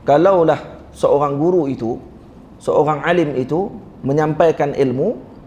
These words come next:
ketika mana wa'zunnya ataupun ketika peringatannya keluar daripada salah satu daripada apa yang dia sebut, iaitu apa dia? Berkenaan dengan mengingatkan kepada orang awam tentang nikmat Allah Ta'ala. Yang kedua,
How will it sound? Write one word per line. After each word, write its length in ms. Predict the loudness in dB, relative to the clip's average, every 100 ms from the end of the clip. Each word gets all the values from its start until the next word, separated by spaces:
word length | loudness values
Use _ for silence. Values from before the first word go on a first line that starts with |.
| -6
ketika 320 | -2 2 2
mana 240 | 2 2 2
wa'zunnya 720 | 2 0 0 0 -2 -8 -10 -18 -10
ataupun 400 | -2 -2 0 -2
ketika 320 | -2 0 0
peringatannya 720 | 0 0 0 -2 -2 -2 -8 -12 -18 -20 -20 -20 -20 -6 0
keluar 360 | 2 2 2
daripada 480 | 2 2 2 2 2 2
salah 200 | 0 2
satu 360 | 0 0 0
daripada 400 | 2 2 2 0 2
apa 120 | 0
yang 160 | 0
dia 80 | -2
sebut, 320 | -4 -6 -6
iaitu 240 | -4 -2 0
apa 120 | 2
dia? 140 | 0 -2 -8 -20 -20 -20 -20 -14
Berkenaan 480 | -8 -2 -2 0 0
dengan 240 | 0 0 0
mengingatkan 640 | 0 0 -2 -2 -2 -2
kepada 320 | -2 0 2
orang 240 | 2 0 -2
awam 400 | 0 0 0 -8 -14 -8
tentang 480 | -6 -4 -6 -6 -14 -20 -8
nikmat 400 | -4 -4 -4 -6
Allah 260 | -4 -4 -6
Ta'ala. 280 | -8 -8 -10 -14 -20 -20 -20 -20 -20 -20 -20 -6
Yang 240 | -4 0 2
kedua, 320 | 2 2